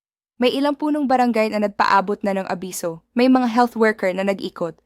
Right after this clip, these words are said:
may opisyal na naglagay ng poster sa waiting shed. Makikita mo ang mga matatandang unti-unting nag-aabang, may hawak na plastic na folder kung saan nakalagay ang i-, barangay certificate, birth certificate,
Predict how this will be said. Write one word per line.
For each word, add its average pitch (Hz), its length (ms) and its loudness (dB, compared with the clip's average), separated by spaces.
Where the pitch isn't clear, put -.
may 254 160 0
opisyal 247 400 0
na 233 160 4
naglagay 196 400 2
ng 190 80 -2
poster 180 480 -4
sa 175 160 -4
waiting 175 320 -2
shed. 165 320 -10
Makikita 302 540 -2
mo 311 160 0
ang 262 80 0
mga 233 240 2
matatandang 202 640 -2
unti-unting 208 640 -2
nag-aabang, 170 720 -4
may 233 160 0
hawak 254 320 2
na 302 80 0
plastic 214 480 0
na 196 80 -6
folder 170 560 -4
kung 226 180 0
saan 214 320 0
nakalagay 233 540 0
ang - 180 -4
i-, 165 300 -8
barangay 214 400 2
certificate, 208 800 -4
birth 214 260 4
certificate, 233 800 -2